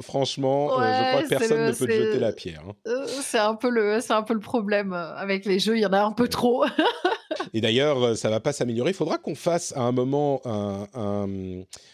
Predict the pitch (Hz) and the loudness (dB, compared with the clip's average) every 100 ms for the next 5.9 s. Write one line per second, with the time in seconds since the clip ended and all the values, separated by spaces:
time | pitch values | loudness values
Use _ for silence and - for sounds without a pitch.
0 | _ - 117 117 - 139 139 123 107 104 | _ -4 -4 -2 -8 -6 -2 0 2 2
1 | 101 98 101 117 107 110 107 117 135 127 | 2 2 0 -2 -2 -2 -2 -2 -2 -6
2 | - 151 113 143 131 147 135 131 123 135 | -6 -4 -2 -4 -8 -6 0 0 0 -4
3 | 110 117 113 107 110 104 143 190 202 - | -2 -2 -2 -2 -4 -2 -4 -4 -8 -20
4 | _ - 101 104 104 113 113 - 156 - | _ -4 0 0 0 -6 -6 -2 -2 -2
5 | - 139 139 127 110 107 110 - | -2 0 2 0 -2 -4 -6 -8